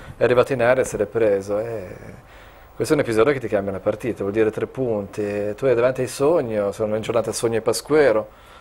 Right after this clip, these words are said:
se non c'è Pasquero hai Franca, e poi magari in panca c'è ancora Croce che ti può comunque dare qualcosa.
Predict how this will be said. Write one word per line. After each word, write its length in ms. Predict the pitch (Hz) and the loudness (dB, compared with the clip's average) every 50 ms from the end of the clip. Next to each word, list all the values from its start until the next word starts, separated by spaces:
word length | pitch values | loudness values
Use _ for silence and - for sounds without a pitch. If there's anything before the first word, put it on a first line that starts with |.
| - - - - - - - - _ | -20 -20 -20 -20 -20 -20 -20 -20 _
se 120 | - - - | -14 -8 -6
non 120 | 123 113 | -4 -4
c'è 100 | - 120 | -2 0
Pasquero 360 | - 123 - - - 120 117 | 0 0 0 2 2 4 4
hai 60 | 117 107 | 4 4
Franca, 840 | - 139 147 156 165 156 127 113 104 - 101 98 98 95 98 98 101 | 4 4 4 6 4 2 0 -2 -6 -6 -6 -4 -4 -4 -4 -4 -4
e 80 | 101 | -6
poi 160 | 101 - 131 135 | -4 -4 -2 0
magari 220 | 117 113 117 120 | 2 2 2 0
in 100 | 117 - | 0 2
panca 320 | - 127 123 123 110 - | 4 4 4 4 2 0
c'è 140 | 120 - 123 | -2 -2 -2
ancora 260 | 117 107 123 120 117 | 0 2 2 2 2
Croce 400 | 110 - 123 135 151 147 123 - | 2 2 4 6 6 6 4 2
che 120 | - 117 104 | -4 -8 -8
ti 80 | - | -8
può 160 | 110 107 - 117 | -10 -8 -6 -6
comunque 200 | 117 110 - 127 | -4 0 2 4
dare 220 | 120 120 113 110 | 4 4 4 2
qualcosa. 760 | 127 117 110 - - 151 151 139 123 110 110 110 110 107 | -2 -2 -2 2 4 6 6 6 6 4 4 2 2 0